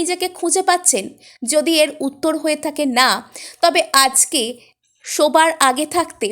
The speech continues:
নিজের প্রতি নিজে হো ও পোনোপোনো করুন। এর উদ্দেশ্য শুধুমাত্র নিজের হিলিংয়ের উদ্দেশ্য। আমি আমার যা সিচুয়েশন, সেটাকে হিল করছি। প্রত্যেক ব্যক্তির সাথে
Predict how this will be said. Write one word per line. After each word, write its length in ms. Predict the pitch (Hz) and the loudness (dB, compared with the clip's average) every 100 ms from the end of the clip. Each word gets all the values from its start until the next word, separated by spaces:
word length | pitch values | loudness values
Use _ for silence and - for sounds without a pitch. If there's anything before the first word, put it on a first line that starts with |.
| 240 _ _ _ _ - - - 254 | -8 _ _ _ _ -20 -18 -6 -2
নিজের 300 | 277 254 320 311 | -2 0 -2 -2
প্রতি 280 | 269 277 233 233 240 | -4 -4 -6 -8 -6
নিজে 180 | 247 262 262 | -4 -4 -4
হো 140 | 262 269 | -6 -4
ও 20 | 269 240 | -4 -4
পোনোপোনো 380 | 214 214 208 202 | -6 -6 -8 -6
করুন। 200 | 180 180 - _ - | -8 -8 -14 _ -4
এর 80 | 277 - 247 | -4 -4 -10
উদ্দেশ্য 380 | 220 285 294 240 208 - - - | -4 -4 -4 -8 -10 -14 -20 -8
শুধুমাত্র 460 | - 349 403 392 392 381 294 | -4 0 0 0 -2 -4 -4
নিজের 280 | 285 320 320 320 | -2 -2 -4 -6
হিলিংয়ের 440 | 277 269 294 277 277 202 | -4 -2 -2 -2 -4 -8
উদ্দেশ্য। 360 | 175 185 185 196 214 - - - - 311 | -6 -8 -6 -8 -10 -14 -16 -4 0 2
আমি 160 | 339 349 285 | 0 -2 0
আমার 180 | 262 277 247 | 0 -2 -2
যা 80 | 262 262 | -2 0
সিচুয়েশন, 560 | 233 330 339 302 330 330 320 | 0 2 2 2 0 -2 -6
সেটাকে 320 | - 269 - 254 | -10 -10 -10 -8
হিল 160 | 214 185 190 | -8 -8 -8
করছি। 280 | 175 - - - - - _ | -4 -4 -4 -8 -18 -20 _
প্রত্যেক 420 | 381 415 415 554 523 370 | -2 -2 0 0 0 0
ব্যক্তির 360 | 302 - 277 - | -2 -2 -4 -2
সাথে 240 | 185 - | -4 -6